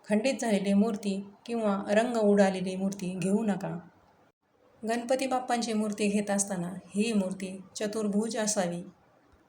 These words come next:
चतुर्भुज म्हणजे चार हात असलेली, एका हातामध्ये मोदक, एका हातात वरमुद्रा, शेजारी बाप्पांचं वाहन उंदीर.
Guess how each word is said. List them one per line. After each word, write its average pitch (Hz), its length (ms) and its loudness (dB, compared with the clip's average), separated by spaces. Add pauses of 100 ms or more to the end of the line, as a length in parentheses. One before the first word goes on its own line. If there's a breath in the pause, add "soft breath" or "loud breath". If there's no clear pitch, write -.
(560)
चतुर्भुज 247 520 0
म्हणजे 208 340 4 (140)
चार 233 240 2
हात 190 320 -2
असलेली, 196 440 -2 (1080)
एका 233 240 2
हातामध्ये 196 520 0
मोदक, 180 800 -4
एका 220 200 -2
हातात 190 260 2 (120)
वरमुद्रा, 185 640 2 (220)
शेजारी 196 420 4
बाप्पांचं 190 580 0
वाहन 185 320 -2
उंदीर. 180 400 -2